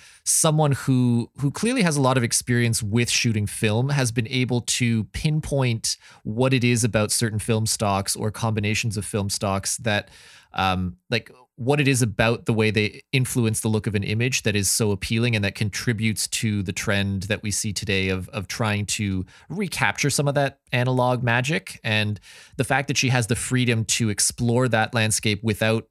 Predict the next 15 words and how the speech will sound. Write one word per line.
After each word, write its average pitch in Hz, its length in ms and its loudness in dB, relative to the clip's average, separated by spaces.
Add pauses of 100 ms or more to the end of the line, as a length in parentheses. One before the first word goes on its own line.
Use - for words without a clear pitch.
(260)
being 104 460 0 (260)
beholden 120 540 2
to 117 180 0
a 107 60 2
specific - 720 0
set 110 180 2
of 104 80 -2
limitations 104 560 -2
imposed 101 380 -2
by 95 180 0 (160)
one 101 300 -2
or 101 40 -2
more 95 400 -2
film 135 300 -2
emulations 101 640 -2